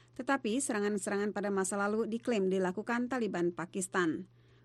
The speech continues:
Waziristan Selatan selama ini menjadi basis militan Mahsud, sampai akhirnya tentara melakukan berbagai serangan terhadap mereka dalam beberapa tahun terakhir.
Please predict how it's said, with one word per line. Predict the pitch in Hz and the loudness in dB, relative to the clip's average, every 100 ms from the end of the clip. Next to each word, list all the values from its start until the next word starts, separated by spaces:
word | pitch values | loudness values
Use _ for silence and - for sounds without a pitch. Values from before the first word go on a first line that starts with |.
| - | -10
Waziristan | 226 196 185 202 185 214 190 | 0 0 2 0 -2 -2 0
Selatan | 214 202 - 240 | 0 -2 0 0
selama | 285 220 196 196 | 2 0 2 2
ini | 214 | 0
menjadi | 208 190 190 | 0 0 0
basis | 196 202 226 220 | 2 0 0 0
militan | 226 208 190 190 196 | 0 -2 0 0 0
Mahsud, | 208 202 - 254 330 - - - | 0 -2 0 2 0 -4 -20 -10
sampai | - 277 277 | -4 -2 -2
akhirnya | 240 269 254 262 | -2 -2 -2 -2
tentara | 247 240 226 226 | -2 0 0 0
melakukan | 214 202 208 214 | -2 -4 -2 -2
berbagai | 202 196 196 196 | -2 -2 0 0
serangan | 190 220 220 226 | -2 -2 0 -2
terhadap | 214 202 190 202 | -2 -2 0 -2
mereka | 226 262 233 233 | 0 -2 -2 -2
dalam | 262 254 247 | -2 0 0
beberapa | 233 214 214 208 190 | 0 0 -2 -2 -4
tahun | 190 202 185 | 0 2 2
terakhir. | 180 170 - 170 143 | 0 -4 -2 -4 -4